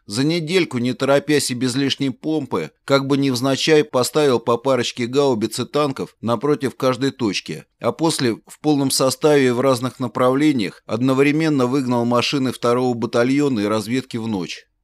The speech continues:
Когда онемевшие духи увидели такую массу расходящейся веером от гарнизона техники, они, естественно, лихорадочно засигналили своим. А через несколько минут, подкорректировав прицелы,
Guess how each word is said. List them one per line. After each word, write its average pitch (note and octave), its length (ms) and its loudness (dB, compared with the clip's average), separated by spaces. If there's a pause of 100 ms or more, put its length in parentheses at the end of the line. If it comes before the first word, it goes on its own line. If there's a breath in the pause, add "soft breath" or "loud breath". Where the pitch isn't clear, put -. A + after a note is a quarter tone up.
(720)
Когда C#3+ 320 0
онемевшие E3+ 640 2
духи D3+ 360 -2
увидели C#3+ 500 2
такую C#3+ 420 0
массу C#3+ 400 0
расходящейся C3 840 -2
веером B2+ 480 0
от A#2+ 120 -4
гарнизона C3 580 0
техники, B2+ 640 -6 (140)
они, F3 360 0
естественно, D3+ 500 0
лихорадочно B2+ 800 0
засигналили B2 720 -2
своим. A2+ 580 -2 (200)
А A2+ 100 -6
через D#3 340 2
несколько D#3 520 0
минут, D#3 540 -2
подкорректировав C#3 920 0
прицелы, C3+ 640 -2